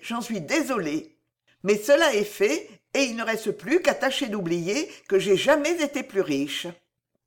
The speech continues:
Cette philosophie est bien celle d'une jeune personne, » ajouta monsieur Monckton, «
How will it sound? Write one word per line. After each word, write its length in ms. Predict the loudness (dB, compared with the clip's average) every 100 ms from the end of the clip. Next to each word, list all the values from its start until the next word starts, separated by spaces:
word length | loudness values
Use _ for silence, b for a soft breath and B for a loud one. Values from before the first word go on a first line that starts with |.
| _ _ _ _ _ _ _ _ _ _
Cette 240 | 2 4 2
philosophie 680 | 2 0 0 2 0 2 2
est 40 |
bien 200 | 4 0
celle 400 | -2 2 2 2
d'une 240 | 0 -2 0
jeune 260 | 2 2
personne, » 680 | 2 -2 0 4 4 4 -2 -12 _ _ _
ajouta 420 | -6 -4 -2 0 0
monsieur 280 | 0 -4
Monckton, « 600 | -4 -4 -2 4 4 4